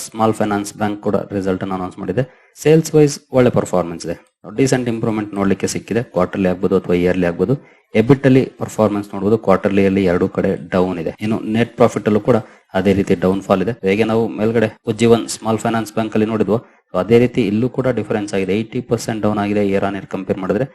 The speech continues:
ಕ್ವಾರ್ಟರ್ಲಿ ಕೂಡ almost ಫಿಫ್ಟಿ ಪರ್ಸೆಂಟ್ ಡೌನ್ ಇದೆ ಕಂಪನಿಯ ನೆಟ್ ಪ್ರಾಫಿಟ್. ಬಿಗ್ ಡಿಫರೆನ್ಸ್ ಆಗಿದೆ ಕಂಪನಿಯ ನೆಟ್ ಪ್ರಾಫಿಟ್ ಅಲ್ಲಿ. But ಸೇಲ್ಸ್ ಅಲ್ಲಿ ಡೀಸೆಂಟ್ ಇಂಪ್ರೂವ್ಮೆಂಟ್ ಅನ್ನ ಕೊಟ್ಟಿದೆ, ಅದು ಪ್ರಾಫಿಟ್ ಆಗಿ ಕನ್ವರ್ಟ್ ಆಗಿಲ್ಲ ಕಂಪನಿದು.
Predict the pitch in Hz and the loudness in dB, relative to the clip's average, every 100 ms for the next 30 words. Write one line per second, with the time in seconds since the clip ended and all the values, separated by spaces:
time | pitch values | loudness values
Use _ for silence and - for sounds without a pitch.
0 | _ _ _ 95 101 117 110 107 123 117 | _ _ _ 0 0 0 0 0 0 2
1 | 123 123 117 - 110 110 - 107 104 - | 2 2 0 -2 -8 -4 -2 0 0 0
2 | 104 - - 104 101 98 117 - 107 101 | -6 -8 2 2 4 2 0 0 -4 -2
3 | 101 95 95 92 92 - 80 - - - | -4 -6 -4 -6 -6 -2 0 0 -6 -8
4 | 123 131 123 117 - 110 110 98 101 107 | 0 0 2 0 2 -2 0 -2 -2 -4
5 | 98 95 95 90 90 - 90 90 98 120 | -10 -8 -8 -8 -10 -6 -6 -4 -6 -6
6 | - _ _ - 143 - 131 156 151 151 | -8 _ _ -8 -2 4 4 4 2 0
7 | - 107 113 - 113 113 104 104 104 101 | -2 -4 -6 -4 -8 -6 -8 -4 -4 -4
8 | 101 101 - 104 - 117 - 101 120 - | -8 -10 -6 -6 -4 -8 -4 2 2 0
9 | _ _ _ 98 107 123 104 98 107 - | _ _ _ 0 0 -2 0 -2 -2 -4
10 | 92 92 90 90 87 87 92 - 87 80 | -4 -2 -2 0 0 -2 -6 -4 -6 -4
11 | 82 76 | -8 -8